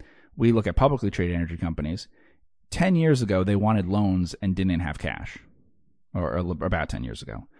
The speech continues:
Today, they don't want loans and they have cash. And so, you know, I d-, really do believe that your greatest safety is just the basic business model of what you have.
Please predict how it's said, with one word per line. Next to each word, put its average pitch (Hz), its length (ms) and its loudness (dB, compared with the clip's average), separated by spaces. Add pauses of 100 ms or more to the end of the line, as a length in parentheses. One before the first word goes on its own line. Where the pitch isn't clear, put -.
(200)
Today, 127 440 6
they 117 260 2
don't 123 260 4
want 95 240 0
loans 92 340 2
and 104 100 4
they 113 60 4
have 113 240 4
cash. - 420 -10 (600)
And 110 560 4 (760)
so, 117 640 6
you 127 180 0
know, 95 440 0
I 110 140 2
d-, 123 120 -4
really 147 300 0
do 131 160 -2
believe 113 320 2
that 98 160 -2
your 98 160 -2
greatest 95 400 0
safety 117 520 0
is 95 160 -2
just - 220 -4
the 98 80 -4
basic 98 520 -2 (520)
business 110 400 0
model 82 300 -2
of 85 80 -6
what 73 120 -4
you 80 120 -4
have. 85 480 -4